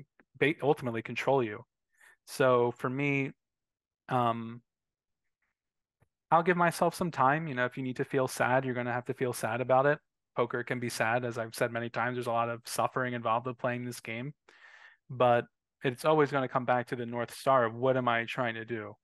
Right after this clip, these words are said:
What am I, you know, what am I trying to become in, in, in playing this game? I'll remind myself, like, "Hey, losing is a part of the process. Losing is the process." I mean, uh,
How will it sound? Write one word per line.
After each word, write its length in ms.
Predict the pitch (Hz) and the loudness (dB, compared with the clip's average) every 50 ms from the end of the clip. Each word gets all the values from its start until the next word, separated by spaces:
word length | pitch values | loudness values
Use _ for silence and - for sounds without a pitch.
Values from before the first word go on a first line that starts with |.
| _ - | _ -2
What 160 | 135 131 131 | 0 2 2
am 120 | 131 127 123 | 2 2 2
I, 300 | 120 120 117 117 120 123 _ _ _ _ - | 0 0 0 -2 -6 -8 _ _ _ _ -12
you 80 | 131 120 | -10 -8
know, 160 | 113 107 107 | -8 -6 -4
what 160 | 110 123 123 | -2 -2 -2
am 100 | 123 120 | 0 0
I 380 | 117 113 113 113 113 113 120 143 _ _ _ _ _ | 2 2 2 0 -2 -6 -10 -12 _ _ _ _ _
trying 360 | - - 139 123 117 117 113 117 | -4 0 0 0 0 0 -4 -6
to 560 | - - 117 110 107 107 107 107 107 110 117 _ _ _ _ _ _ _ - | -10 -8 -8 -8 -8 -8 -10 -12 -14 -16 -18 _ _ _ _ _ _ _ -10
become 500 | 127 120 - - 139 131 120 113 110 113 | -8 -6 0 2 2 4 2 0 -4 -8
in, 240 | 113 110 110 113 120 | -8 -8 -10 -10 -8
in, 200 | 135 131 123 120 | -8 -6 -6 -4
in 100 | 131 131 | -6 -4
playing 280 | 123 - 156 147 131 123 | 0 2 2 2 2 -2
this 140 | 117 110 - | -4 -8 -6
game? 360 | - 147 151 131 113 113 120 _ _ _ _ _ _ _ _ _ _ _ _ | -6 -4 -4 -4 -6 -8 -12 _ _ _ _ _ _ _ _ _ _ _ _
I'll 140 | - 127 131 | 2 4 4
remind 320 | 127 127 127 123 123 123 123 | 4 6 4 4 4 4 2
myself, 360 | 123 120 - - 127 120 - | 0 -2 2 0 0 2 2
like, 180 | 123 120 120 | 0 0 2
"Hey, 160 | - 175 180 131 120 123 | 2 2 2 2 0 -4
losing 320 | 139 170 180 185 175 156 | -4 -4 -2 -2 -2 -2
is 120 | 151 139 | -2 -4
a 40 | 143 | -2
part 180 | - 143 139 135 | 0 2 2 2
of 60 | 127 | 0
the 60 | 127 | -4
process. 460 | - - 139 135 127 - - 110 - | -2 -2 -2 -2 -2 -4 -8 -10 -4
Losing 260 | 147 156 165 165 143 147 | -2 -2 0 0 0 0
is 140 | 170 151 | 0 -2
the 60 | - - | -4 -10
process." 540 | - - 104 104 - - - 110 110 - - | -8 -6 -6 -6 -6 -8 -12 -12 -12 -12 -12
I 40 | 120 | -10
mean, 200 | 120 120 117 120 | -10 -8 -8 -8
uh, 100 | 123 123 | -8 -10